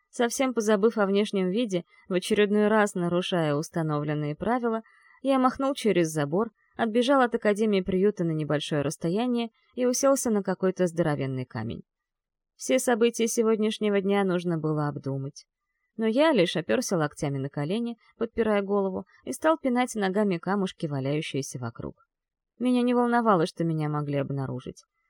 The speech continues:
Форму не просто так заставляли носить, и обязательно так, чтобы на одежде была видна эмблема учебного заведения.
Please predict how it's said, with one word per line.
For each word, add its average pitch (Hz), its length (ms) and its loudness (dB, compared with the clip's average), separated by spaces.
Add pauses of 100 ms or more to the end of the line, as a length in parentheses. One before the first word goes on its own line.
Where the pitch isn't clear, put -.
(160)
Форму 262 260 2
не 254 140 0
просто 269 300 2
так 240 200 2
заставляли 165 540 0
носить, 143 480 -4 (140)
и 185 60 -4
обязательно 165 560 0
так, 185 220 0 (240)
чтобы 233 300 0
на 214 160 4
одежде 208 400 2
была 202 260 4
видна 180 400 0
эмблема 165 500 -2
учебного 143 460 -4
заведения. 123 640 -8